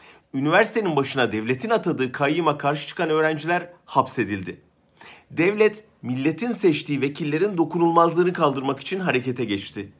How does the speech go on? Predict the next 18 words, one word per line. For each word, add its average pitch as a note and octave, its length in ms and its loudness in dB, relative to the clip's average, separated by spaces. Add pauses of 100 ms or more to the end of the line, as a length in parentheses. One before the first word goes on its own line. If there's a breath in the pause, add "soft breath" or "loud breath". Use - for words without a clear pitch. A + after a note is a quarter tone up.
(340 loud breath)
Van'da C#3+ 640 4
halkın C#3+ 420 0
vekillerinin C#3 540 -2
yolu A#2+ 240 0
kesildi. G2 540 -6 (580 loud breath)
Erdoğan E3+ 500 6 (200)
"Kayyım F3 380 0
atamaya E3+ 480 2
devam E3 380 8
edeceğiz." A#2+ 320 0
sözüyle C3 580 2 (340 loud breath)
bundan F#3+ 300 6
sonra C#3 340 4
da A#2 200 0 (180)
"Garson F3+ 440 4
size F3 340 2
hizmet D3+ 300 2
etmeyecek, G#3 560 2